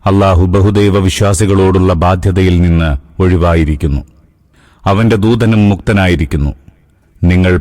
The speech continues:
പശ്ചാത്തപിക്കുന്നുവെങ്കിൽ അതിന്റെ ഗുണം നിങ്ങൾക്കു തന്നെ. പിന്തിരിയുകയാണെങ്കിൽ നന്നായി അറിഞ്ഞിരിക്കുക, നിങ്ങൾക്ക് അല്ലാഹുവിനെ തോൽപ്പിക്കാൻ കഴിയില്ല. പ്രവാചകരെ, നിഷേധികളെ കഠിന ശിക്ഷയുടെ സുവാർത്ത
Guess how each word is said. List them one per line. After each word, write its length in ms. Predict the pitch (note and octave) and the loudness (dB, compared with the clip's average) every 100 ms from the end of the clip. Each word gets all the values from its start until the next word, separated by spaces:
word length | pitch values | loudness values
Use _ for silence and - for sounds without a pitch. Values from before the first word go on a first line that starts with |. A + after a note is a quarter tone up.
| - | -2
പശ്ചാത്തപിക്കുന്നുവെങ്കിൽ 1200 | - - G2+ F#2 F#2 F2+ G2 F#2 F2 E2+ E2 D2 - - - | -6 -2 -4 -2 -2 -2 0 0 2 2 0 0 -4 -14 -4
അതിന്റെ 320 | G2 F#2 F2+ | 0 2 0
ഗുണം 440 | E2+ F2 F#2+ A#2 A#2 - | 0 0 0 -2 -4 -2
നിങ്ങൾക്കു 440 | F#2 F#2+ F#2 - E2+ | 0 2 0 -2 -2
തന്നെ. 220 | D2+ A#1+ - - _ _ _ _ _ - | -2 -2 -8 -20 _ _ _ _ _ -2
പിന്തിരിയുകയാണെങ്കിൽ 1080 | A#2 C3+ A#2+ A2+ G#2 G#2+ F#2 F#2 E2 D#2+ D2 - - _ - | 0 2 2 2 2 0 2 0 0 0 -2 -8 -20 _ -2
നന്നായി 420 | F#2 G2 G#2 G#2 | 0 2 2 2
അറിഞ്ഞിരിക്കുക, 760 | G#2 G2+ G#2 F2+ - D2+ B1 - _ - _ _ F#2 | 2 2 2 0 -4 -6 -6 -10 _ -20 _ _ 0
നിങ്ങൾക്ക് 680 | F#2+ G#2+ G2+ F#2+ G2 F2 - - | 2 2 0 -2 -2 -2 -4 -6
അല്ലാഹുവിനെ 600 | F#2 F#2+ G#2+ G#2 G2+ G2+ G2+ | -2 0 2 2 2 0 0
തോൽപ്പിക്കാൻ 720 | - G2+ G2 G#2 - F#2+ F2+ | 0 -2 0 -2 -2 -2 0
കഴിയില്ല. 480 | F2 E2 D2+ B1+ B1+ _ _ - _ _ F#2+ | 0 0 -2 -4 -8 _ _ -20 _ _ -4
പ്രവാചകരെ, 720 | F#2 G2 F#2+ F#2+ F#2 F2+ F2+ - - _ _ - | 0 0 0 0 2 0 -4 -12 -20 _ _ -2
നിഷേധികളെ 680 | G2 - A2 F2+ F#2+ G2+ G2 | 0 0 0 0 0 0 0
കഠിന 440 | - F#2+ G2+ G#2 | -2 0 2 0
ശിക്ഷയുടെ 680 | - G2+ - G#2 F#2 F2+ E2 - | 0 -4 -2 0 2 0 -2 -6
സുവാർത്ത 580 | - F#2+ F#2 F#2 D#2+ | -4 -2 0 0 -2